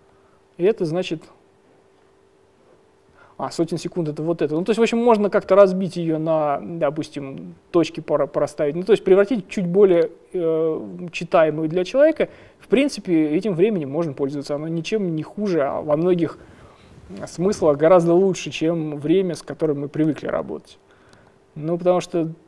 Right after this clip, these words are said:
переводить время даты в часы, в минуты, в секунды, ну,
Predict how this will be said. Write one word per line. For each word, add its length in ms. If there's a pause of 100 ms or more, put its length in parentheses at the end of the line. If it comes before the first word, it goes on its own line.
(100)
переводить 580
время 420
даты 320
в 80
часы, 340
в 100
минуты, 340
в 40
секунды, 680 (420)
ну, 360